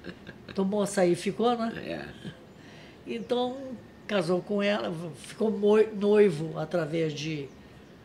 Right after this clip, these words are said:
Speaker 1: telegrama. <laughs> Aí, depois foi lá casar, trouxe ela pro Rio, que ele já tava morando e trabalhando no Rio. E toda vez que ela tinha filho, teve dois,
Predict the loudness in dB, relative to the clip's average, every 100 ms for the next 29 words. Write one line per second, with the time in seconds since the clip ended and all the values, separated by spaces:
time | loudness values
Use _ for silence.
0 | 0 4 6 6 6 4 2 -2 -8 -16
1 | -18 -20 -20 -18 -16 -18 -18 -8 -6 -6
2 | -8 -10 -10 -18 -16 -14 -14 -14 -16 -8
3 | -2 2 4 2 0 -2 -2 -2 -2 -4
4 | -8 -6 -4 0 -2 0 0 0 -2 -4
5 | -2 -2 -2 -4 -12 -20 -20 -20 -20 -12
6 | -2 -2 0 0 0 -2 -4 -2 2 2
7 | 0 -4 -14 -20 -20 -20 -20 -20 -10 -6
8 | -4 -4 -4 -4 -6 -8 -8 -6 -8 -10
9 | -10 -8 -6 -6 -6 -8 -10 -10 -6 -2
10 | -2 -4 -14 -20 -20 -20 -20 -20 -20 -20
11 | -20 -20 -20 -20 -16 -8 -4 -4 -4 -2
12 | -2 0 0 0 -2 -2 -2 -4 -6 -6
13 | -4 -4 -4 -2 -2 -2 -4 -2 -2 -4